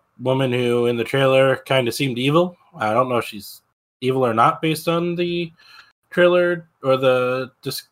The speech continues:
Twitter discussion, glancing through that. Uh, but, uh,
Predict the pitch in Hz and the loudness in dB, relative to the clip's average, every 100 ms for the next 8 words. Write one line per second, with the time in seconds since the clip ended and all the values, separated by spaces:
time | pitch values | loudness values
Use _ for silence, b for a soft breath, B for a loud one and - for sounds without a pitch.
0 | _ 165 170 165 165 170 165 185 180 170 | _ -2 -2 -4 -4 -4 -4 -6 -8 -10
1 | - _ _ 131 135 139 147 143 160 160 | -14 _ _ -4 -2 -2 -6 -4 0 0
2 | 170 175 _ _ _ _ _ _ _ _ | 0 -4 _ _ _ _ _ _ _ _
3 | - 113 101 98 - 107 101 - _ _ | -2 2 2 0 0 0 0 -6 _ _
4 | _ _ - 131 113 104 | _ _ -2 2 2 2